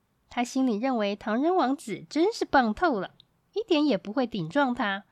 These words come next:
而且他实在好甜蜜哦。克莉迪娜每天都跟唐人王子玩在一起，小丑必须把唐人王子绑在椅子上，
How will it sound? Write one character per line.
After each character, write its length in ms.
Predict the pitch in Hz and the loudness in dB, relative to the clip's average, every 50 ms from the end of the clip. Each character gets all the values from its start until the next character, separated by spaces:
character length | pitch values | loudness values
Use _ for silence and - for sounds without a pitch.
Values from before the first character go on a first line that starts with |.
| _ _ _ _ _ | _ _ _ _ _
而 120 | - 190 202 | -6 -6 -6
且 220 | - - 185 175 | -4 -4 -6 -4
他 160 | 180 190 196 | -2 -2 -4
实 260 | 220 - - 196 175 185 | -4 -4 -6 -6 -6 -2
在 240 | - 339 381 370 | 0 2 2 2
好 240 | 302 - - - 156 | 2 -2 -4 -8 -8
甜 260 | - - 220 180 165 | -6 -6 -6 -4 -2
蜜 280 | 202 285 392 440 370 285 | 0 2 2 2 2 2
哦。 180 | 180 - - - _ _ _ _ _ _ _ _ _ _ _ _ _ _ _ _ _ _ _ _ _ _ _ _ _ | 0 -2 -6 -12 _ _ _ _ _ _ _ _ _ _ _ _ _ _ _ _ _ _ _ _ _ _ _ _ _
克 140 | - - 330 | -4 -2 0
莉 160 | 311 302 285 | 2 2 0
迪 160 | 277 - 220 | 0 -2 -2
娜 200 | 226 254 262 254 | -2 0 0 0
每 160 | 226 208 165 165 | 0 -2 -4 -4
天 220 | - - 294 311 | -4 -2 0 0
都 140 | 320 339 320 | 2 0 0
跟 240 | - 339 339 349 392 | 0 0 0 0 0
唐 220 | - 311 240 226 | -2 -2 -2 -2
人 180 | 214 214 214 214 | -2 -2 -2 -2
王 180 | 214 190 202 226 | -2 -2 -2 -4
子 200 | - - 185 180 | -4 -4 -4 -4
玩 200 | 180 165 170 202 | -2 -4 -4 -4
在 160 | - 269 269 | -2 -2 0
一 140 | 302 320 311 | 0 -2 -2
起， 380 | - - - 190 - 180 - _ _ _ _ _ _ _ | -4 -6 -8 -8 -8 -10 -14 _ _ _ _ _ _ _
小 240 | - - 220 214 269 | -8 -4 -2 0 0
丑 280 | - - 269 254 240 | -2 -2 -4 -4 -4
必 200 | - - 262 262 | -4 -4 -4 -4
须 160 | 254 - 277 269 | -2 -2 -2 -2
把 160 | 254 185 160 | -2 -4 -6
唐 260 | - - 220 233 269 | -6 -4 -2 0 2
人 160 | 302 330 349 | 2 2 2
王 220 | 330 294 247 277 320 | 2 0 0 -2 -2
子 240 | - - 220 190 | -4 -4 -6 -6
绑 240 | 185 - 170 147 165 | -4 -4 -8 -8 -6
在 160 | 180 277 262 | -4 -4 -4
椅 180 | 226 175 190 175 | -2 -4 -6 -8
子 140 | 160 - 214 | -8 -8 -10
上， 320 | - - 359 339 269 - | -2 0 0 0 0 -2